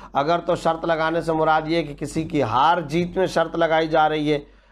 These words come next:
आ, या ये कहना कि फ़लाँ की बात सही हुई तो मैं इतने पैसे दे दूँगा, इतनी रकम दे दूँगा,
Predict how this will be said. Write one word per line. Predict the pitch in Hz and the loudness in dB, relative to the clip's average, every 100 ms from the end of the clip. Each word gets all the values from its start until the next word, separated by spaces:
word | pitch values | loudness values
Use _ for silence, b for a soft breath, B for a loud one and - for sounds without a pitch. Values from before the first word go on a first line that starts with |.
| b | b
आ, | 135 135 139 | 2 4 2
या | 135 160 160 | 2 2 2
ये | 151 147 165 | 2 0 -2
कहना | 160 160 165 | 0 0 0
कि | 156 147 | -2 -2
फ़लाँ | 147 156 160 | 0 0 0
की | 156 156 | -2 0
बात | 151 147 | 2 0
सही | - 160 | 0 0
हुई | 156 156 | 2 0
तो | 147 135 | 0 0
मैं | 135 135 120 - | 0 0 -2 -8
इतने | 127 160 165 156 135 131 | -4 -2 0 0 -4 -4
पैसे | 151 147 156 | -4 -2 0
दे | 151 | 0
दूँगा, | 147 156 147 | 0 0 0
इतनी | 143 156 160 147 | 0 -2 -2 0
रकम | 135 139 151 143 | -2 -2 0 -2
दे | 143 | 0
दूँगा, | 139 143 139 | 0 0 2